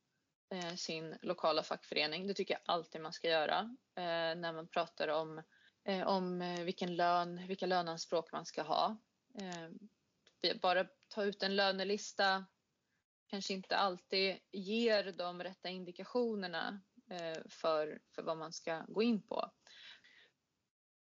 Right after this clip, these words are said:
A T-trappan ger ju den lokala läkarföreningen här i Stockholm, ger dem en chans att faktiskt egentligen medverka till att, eh, att det finns en, en stabil ingångslön.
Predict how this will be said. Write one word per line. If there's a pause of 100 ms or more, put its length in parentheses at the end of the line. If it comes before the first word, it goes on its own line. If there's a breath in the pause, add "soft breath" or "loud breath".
(720)
A
T-trappan
ger
ju (680)
den
lokala
läkarföreningen
här
i
Stockholm,
ger
dem (280)
en
chans
att
faktiskt
egentligen
medverka
till
att, (480 loud breath)
eh,
att
det
finns
en,
en
stabil
ingångslön.